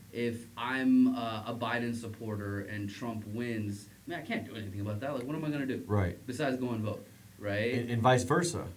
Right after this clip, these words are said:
Speaker 1: Yeah, and
Speaker 2: You
Speaker 1: vice
Speaker 2: know?
Speaker 1: versa. If, if I'm a, if I'm a Trump supporter and Biden wins, then it's like, well, shit, man. I mean, you know, tough shit. You can't control that.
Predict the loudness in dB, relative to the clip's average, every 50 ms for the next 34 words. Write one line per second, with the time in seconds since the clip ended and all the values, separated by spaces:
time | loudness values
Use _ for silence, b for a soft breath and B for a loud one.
0 | -16 -20 -20 -20 -20 -20 -20 -20 -10 -4 0 2 2 2 0 -4 -4 0 2 4
1 | 6 6 6 4 4 4 2 2 0 0 -2 -2 -4 -4 -6 -6 -6 -4 -4 -2
2 | -2 0 0 -2 -2 -4 -6 -6 -4 -4 -4 -4 -4 -4 -6 -6 -6 -8 -8 -6
3 | -6 -4 -4 -2 -2 -2 -2 -4 -4 B B B B B -4 -2 -2 0 2 2
4 | 2 2 2 2 0 0 0 0 0 -2 -2 -2 -4 -6 -8 -12 B B B B
5 | B -6 -2 0 0 0 0 -2 -2 -4 -2 -2 -2 -2 -4 -6 -8 -10 -10 -8
6 | -6 -6 -4 -4 -4 -4 -4 -4 -2 -2 -2 -2 -2 -2 -2 -2 -2 -2 -2 -2
7 | -2 -4 -4 -4 -4 -4 -2 -2 -2 -2 -4 -6 -10 -14 -18 -14 -8 -6 -6 -6
8 | -4 -4 -4 -4 -2 -4 -4 -4 -4 -6 -6 -8 -6 -4 -4 -4 -4 -4 -8 -10
9 | -12